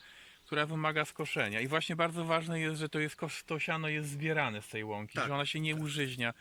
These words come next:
Speaker 1: bo to był na pewno teren dobrze sprawiony, użyźniony i teraz trzeba tą żyzność obniżyć, tak?
Speaker 2: Mhm.
Speaker 1: Czyli klient zadowolony z łąki pewnie i przysyła mi tu zdjęcia.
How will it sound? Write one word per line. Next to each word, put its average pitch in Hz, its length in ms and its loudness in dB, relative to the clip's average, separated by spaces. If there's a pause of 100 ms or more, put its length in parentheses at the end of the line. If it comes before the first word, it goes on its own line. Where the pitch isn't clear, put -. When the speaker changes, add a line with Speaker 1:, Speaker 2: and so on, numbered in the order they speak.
(320)
Speaker 1:
bo 131 120 -4
to 160 100 -2
był 160 100 0
na 160 100 0
pewno 160 200 -2
teren 156 220 0
dobrze 156 260 0
sprawiony, 160 520 -2
użyźniony 151 540 -2
i - 40 -4
teraz 156 180 -2
trzeba 151 180 -2
tą 156 140 -2
żyzność 147 400 -2
obniżyć, 101 680 -4
tak? 147 280 -2
Speaker 2:
Mhm. - 280 -20 (840)
Speaker 1:
Czyli 156 420 -2
klient 156 320 0
zadowolony 139 540 0
z 135 80 -6
łąki 147 340 -2
pewnie 139 480 -2
i 127 280 -6
przysyła 151 360 -2
mi 135 100 0
tu 139 100 -6
zdjęcia. 139 840 4